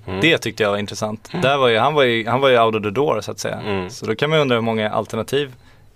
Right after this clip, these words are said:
Speaker 2: Gündogan hade egentligen.
Speaker 1: Ja, Dortmund kanske är på väg, eh, att räta ut sko-, skutan här helt plötsligt, eh.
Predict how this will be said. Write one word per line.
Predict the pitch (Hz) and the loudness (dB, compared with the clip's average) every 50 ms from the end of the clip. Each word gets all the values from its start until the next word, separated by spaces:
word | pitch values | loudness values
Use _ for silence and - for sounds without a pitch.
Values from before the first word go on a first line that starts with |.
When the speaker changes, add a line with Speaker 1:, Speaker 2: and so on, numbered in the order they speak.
| _ - | _ -6
Speaker 2:
Gündogan | - 175 175 160 147 139 135 123 131 123 117 123 120 113 110 | 0 2 2 2 2 2 2 2 2 2 2 2 2 0 2
hade | 113 117 120 113 104 117 151 | 2 2 2 2 0 -2 -4
egentligen. | 170 170 - 123 - - 123 107 - - - - 120 110 - - - - - - 127 | -4 -6 -8 -10 -10 -12 -12 -12 -14 -18 -18 -18 -18 -18 -18 -20 -20 -20 -8 -2 2
Speaker 1:
Ja, | 131 131 110 110 123 131 131 127 127 120 | 4 4 4 4 4 4 2 2 2 2
Dortmund | 120 113 110 113 - 156 | 4 4 2 2 0 -2
kanske | - 160 147 135 151 | -2 -2 -2 -2 -4
är | 139 | -6
på | 135 | -2
väg, | 131 131 127 123 117 117 | 0 2 2 2 2 2
eh, | 123 120 120 117 113 113 113 110 | 2 4 4 4 4 4 4 4
att | 113 110 110 110 110 107 107 110 110 | 4 4 4 4 4 2 2 2 2
räta | 120 117 107 - - | 2 2 2 0 0
ut | 104 101 - | -2 -2 -2
sko-, | - - 107 101 - _ - | -6 -6 -6 -6 -8 _ -12
skutan | - - - 107 90 - - 147 | -6 -2 -2 -2 -2 -2 -4 -2
här | 135 101 | -2 -2
helt | 90 90 87 | -2 -4 -4
plötsligt, | - 92 90 - - - 92 87 - - - - | -6 -8 -8 -8 -8 -8 -8 -8 -10 -12 -10 -4
eh. | 92 | -2